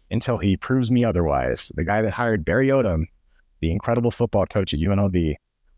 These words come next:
I'm gonna trust that guy. Whatever he decides to do, whether that bring, be bring back Kevin or bring in somebody else,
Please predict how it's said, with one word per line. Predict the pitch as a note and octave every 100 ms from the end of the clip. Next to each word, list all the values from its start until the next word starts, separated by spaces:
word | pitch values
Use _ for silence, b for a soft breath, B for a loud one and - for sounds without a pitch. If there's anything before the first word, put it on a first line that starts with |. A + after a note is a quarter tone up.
| _
I'm | B2 D3+
gonna | F3+
trust | D3 C#3 -
that | F2+
guy. | - C2+ A#1+ - _ _ -
Whatever | A2+ C3 C3+
he | C3+
decides | C3 B2+ B2 -
to |
do, | - A#2 A2 -
whether | A2+
that | F#2+ E2 -
bring, | A2 A2 -
be | - F#2
bring | D#2+ A#2+ B2
back | C#3+ F#3
Kevin | - A#2 A#2+
or | G2
bring | - D#2+
in | E2+
somebody | - G#2 F2 F2
else, | F#2